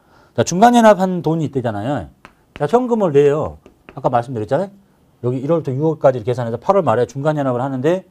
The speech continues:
얼마가 돈이 나가냐면 오십만 원이 나갔어. 법인세를 중간연합 계산했더니 그 법인세 비용이라고 하지 않고 선납세금이라고 하는 거예요. 이렇게. 자산 처리해 놓은 거예요. 자, 이게 이제 선납세금을 연도 중에 만날 수 있는 상황 다예요.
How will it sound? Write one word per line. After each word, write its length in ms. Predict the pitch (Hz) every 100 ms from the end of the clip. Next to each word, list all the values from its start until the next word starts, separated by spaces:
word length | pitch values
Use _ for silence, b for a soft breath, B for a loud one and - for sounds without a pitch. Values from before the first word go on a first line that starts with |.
| -
얼마가 460 | 107 139 156 127 -
돈이 200 | 127 113
나가냐면 480 | 98 110 104 151
오십만 360 | 135 156 156 139
원이 80 | 104
나갔어. 560 | 78 82 - 110 101 - _ _ - - - _ _ _
법인세를 600 | 107 92 - 98 151 196 -
중간연합 560 | - 110 104 92 87 -
계산했더니 640 | 107 101 101 107 180 214 b b
그 100 | -
법인세 380 | 202 170 226 226
비용이라고 400 | 190 202 202 170
하지 140 | 180 185
않고 220 | 131 143
선납세금이라고 800 | 233 247 269 262 185 147 98 113
하는 140 | 127
거예요. 140 | 87
이렇게. 360 | 80 82 85 92 - _ _ _ _ _ _ _ _ _ _
자산 320 | - 117 156
처리해 280 | 156 165 151
놓은 180 | 165 156
거예요. 320 | 131 101 120 208 - _ _ - - _ _ _ _ - - - - _ _ _ _ _
자, 100 | -
이게 140 | 165 208
이제 120 | 185
선납세금을 680 | 190 220 220 196 180 180 151
연도 240 | 151 180
중에 160 | 180 156
만날 240 | 98 131
수 100 | 135
있는 120 | 120
상황 220 | 113 165 156
다예요. 340 | 95 87 65